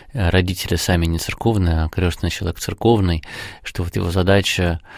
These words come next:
поделиться, а, своим религиозным опытом, ну, как бы рассказать, просто рассказать, открыть и явить своему крестнику, что вот есть такая вещь, как религиозный опыт у меня.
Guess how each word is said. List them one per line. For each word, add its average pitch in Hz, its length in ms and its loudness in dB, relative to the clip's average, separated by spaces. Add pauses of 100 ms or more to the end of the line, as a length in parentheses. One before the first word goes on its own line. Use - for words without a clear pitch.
(240)
поделиться, 98 1120 2
а, 87 380 -2
своим 95 640 0 (320)
религиозным 95 760 4
опытом, 90 440 -2
ну, 92 100 0
как 98 140 0
бы 101 100 4
рассказать, 101 760 2 (280)
просто 90 420 -2
рассказать, 87 680 0 (500)
открыть - 520 0
и 98 60 0
явить 95 500 0 (320)
своему 98 300 0
крестнику, 123 420 -2
что - 140 -6
вот - 80 -8
есть 101 160 0
такая 90 280 0
вещь, 120 220 0
как - 160 -10
религиозный 90 540 0
опыт - 300 -6
у - 40 -6
меня. 65 200 -8